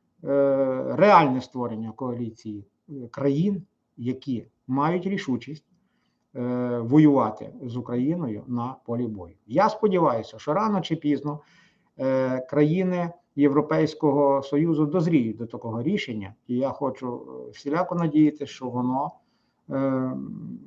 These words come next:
буде прийнято в дві тисячі двадцять п'ятому році. І такий союзник, з моєї точки зору, е, дав би Україні вирішальну перевагу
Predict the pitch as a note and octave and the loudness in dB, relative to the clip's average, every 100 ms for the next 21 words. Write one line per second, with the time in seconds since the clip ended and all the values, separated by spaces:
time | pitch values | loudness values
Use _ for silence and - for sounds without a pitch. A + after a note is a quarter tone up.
0 | B1+ A#2+ D#3+ D#3+ B2+ - D3+ D#3+ D#3 D3+ | -18 2 4 6 4 4 4 4 0 -4
1 | B2 A#2+ - B2 B2 A#2 A#2 - - A2+ | -4 -8 -8 -12 -12 -4 -4 -4 -6 -6
2 | A#2 A#2 G2 - - _ _ - B2+ - | -6 -6 -6 -8 -14 _ _ -4 -4 2
3 | D3 C#3 D#3 B2 - A#2+ B2 E3 E3 F3 | 2 6 6 6 2 0 4 4 4 0
4 | - _ _ _ A#2+ D#3 D3+ D3 C#3+ D3 | -6 _ _ _ -4 0 2 2 2 -4
5 | - D3 C3+ C#3+ C#3 C#3 _ _ _ _ | -4 -4 0 0 -2 -6 _ _ _ _
6 | - B2+ B2 B2 A#2+ A#2+ A#2+ B2 B2+ B2 | -8 -4 -2 -2 -2 -4 -6 -6 -8 -8
7 | A#2+ B2 B2 B2 D3+ D#3+ D3+ D3+ D3 D3+ | -10 -12 -10 6 8 8 8 6 4 2
8 | D3 D3 D#3+ F3 E3 A2+ G2+ G2+ A#2 A2 | 2 0 0 -2 -2 -2 -4 -8 -8 -6
9 | A2+ C3 C#3+ | -4 -4 -6